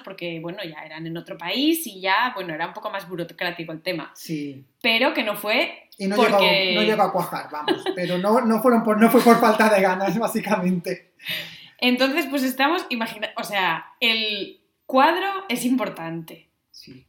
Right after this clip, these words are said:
Speaker 1: O sea, una iglesia en la que Franco es santo, que sigue operando tranquilamente, que es una religión, que además se llama carmelita, lo cual, pues, le da un poco como de stamp de credibilidad,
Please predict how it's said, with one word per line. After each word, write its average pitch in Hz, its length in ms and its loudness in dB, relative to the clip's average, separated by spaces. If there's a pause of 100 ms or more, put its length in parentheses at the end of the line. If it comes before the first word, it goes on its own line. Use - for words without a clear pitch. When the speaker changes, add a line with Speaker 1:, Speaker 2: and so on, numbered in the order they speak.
(140)
Speaker 1:
O 185 100 -12
sea, 170 280 -6
una 190 200 -6
iglesia 285 400 0
en 294 80 0
la 196 100 -2
que 180 80 -12
Franco 185 320 -6
es 175 140 -8
santo, 294 560 -2
que 202 120 -14
sigue 220 260 -6
operando 208 580 -2
tranquilamente, 196 640 -6
que 196 120 -2
es 254 100 -2
una 311 140 0
religión, 175 680 -6 (720)
que 240 80 2
además 208 320 2
se 247 200 0
llama 220 400 2 (220)
carmelita, 202 840 -4 (520)
lo 180 200 -8
cual, 190 360 0
pues, - 340 -14
le 196 160 -2
da 185 120 2
un 196 80 -8
poco 220 200 -12
como 214 220 -4
de 165 560 -4 (320)
stamp 220 400 0
de 208 80 -2
credibilidad, 196 640 0